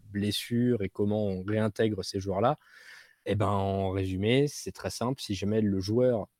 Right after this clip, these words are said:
ne prend pas part, euh,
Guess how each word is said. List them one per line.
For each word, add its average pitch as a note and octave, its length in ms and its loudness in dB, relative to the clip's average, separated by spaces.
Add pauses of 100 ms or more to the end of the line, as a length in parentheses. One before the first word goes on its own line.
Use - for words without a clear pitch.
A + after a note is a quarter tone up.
(140)
ne G2 160 -2
prend - 300 -8
pas B2+ 240 2
part, A2+ 480 2 (560)
euh, F#2+ 720 -2